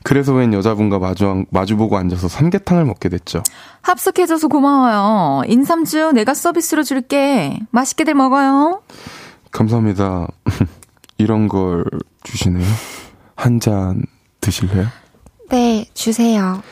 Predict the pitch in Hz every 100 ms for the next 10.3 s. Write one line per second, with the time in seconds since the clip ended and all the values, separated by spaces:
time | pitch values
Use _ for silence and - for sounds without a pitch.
0 | - - - 160 170 139 139 139 160 180
1 | 180 180 180 170 - 202 - 170 175 135
2 | 98 107 147 202 - - - 95 117 131
3 | 127 123 156 165 151 107 101 - 170 190
4 | 202 190 165 - - - 85 - _ _
5 | - 104 107 135 135 120 - 185 180 107
6 | - 160 185 175 165 175 147 180 104 -
7 | - - 185 196 226 214 190 139 143 156
8 | 101 - 92 - 190 190 165 147 160 165
9 | - 110 113 - 131 151 156 113 95 95
10 | 92 95 170